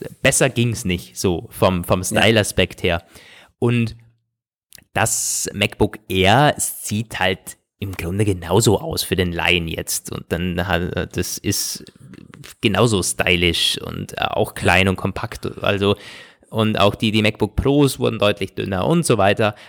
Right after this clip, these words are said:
Speaker 1: Also das ist nicht mehr so speziell jetzt. Hast du schon recht, dass man das quasi auch aus dem Aspekt rausnimmt, weil es gibt wirklich gar keinen Sinn mehr. Und in, im Jahr oder eineinhalb bringt man das quasi die nächste Stufe.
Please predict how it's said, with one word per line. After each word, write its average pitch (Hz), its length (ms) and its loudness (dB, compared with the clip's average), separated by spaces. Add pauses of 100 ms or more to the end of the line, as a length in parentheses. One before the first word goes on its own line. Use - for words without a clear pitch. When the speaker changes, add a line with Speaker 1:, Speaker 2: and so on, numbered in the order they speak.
(140)
Speaker 1:
Also 113 260 2
das 120 360 -4
ist - 480 -2 (340)
nicht 131 240 -6
mehr 131 160 2
so 131 180 2
speziell 123 540 0
jetzt. 156 400 0 (240)
Hast - 220 -6
du 139 40 0
schon 123 240 0
recht, 123 280 2
dass 131 100 0
man 120 160 -2
das 113 160 -8
quasi 117 220 0
auch 113 180 4
aus 113 160 0
dem 143 140 2
Aspekt 107 440 -2
rausnimmt, 117 480 0
weil 107 220 2
es - 300 -8 (100)
gibt - 160 -6 (220)
wirklich 139 340 0
gar 98 160 2
keinen 90 320 -4
Sinn 82 300 -4
mehr. 92 240 -6 (500)
Und 151 160 -4
in, 143 180 0
im 127 180 -2
Jahr 117 300 6
oder 147 140 4
eineinhalb 127 520 2
bringt 127 200 0
man 120 180 -2
das 117 220 -2
quasi 110 460 2
die 107 180 -2
nächste 104 400 2
Stufe. - 480 -4